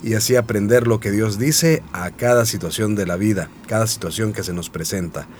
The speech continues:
El encargado de responder a cada una de esas preguntas es el pastor Jonathan Medrano, quien ya está con nosotros. Bienvenido, pastor.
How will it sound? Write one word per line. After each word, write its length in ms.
El 100
encargado 460
de 80
responder 420
a 60
cada 240
una 180
de 120
esas 200
preguntas 460
es 140
el 80
pastor 360
Jonathan 400
Medrano, 440
quien 200
ya 80
está 180
con 120
nosotros. 520
Bienvenido, 440
pastor. 320